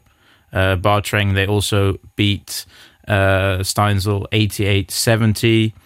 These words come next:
Um, very, very, uh, close game. And we also had Moselle Pikes, uh, taking down, uh, Zolva ninety-six sixty-three. And finally, the last game was,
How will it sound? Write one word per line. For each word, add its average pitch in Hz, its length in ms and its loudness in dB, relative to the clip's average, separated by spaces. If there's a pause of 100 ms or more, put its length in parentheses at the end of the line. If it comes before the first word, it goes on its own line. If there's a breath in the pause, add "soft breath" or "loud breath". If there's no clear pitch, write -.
(400 soft breath)
Um, 95 680 0 (640)
very, 107 460 0 (180)
very, 98 420 -2
uh, 98 300 -2
close 104 240 0
game. 104 240 2 (320 loud breath)
And 101 220 0
we 107 80 4
also 107 260 0
had 101 120 -2
Moselle 107 460 4
Pikes, - 720 -4
uh, 98 480 -2
taking 101 420 -2
down, 98 680 0
uh, 98 240 0
Zolva 101 760 2
ninety-six 101 640 -2
sixty-three. 113 800 0 (560 loud breath)
And 101 240 -2
finally, 110 720 2
the 101 180 -6
last 113 340 2
game 104 300 2
was, 101 400 2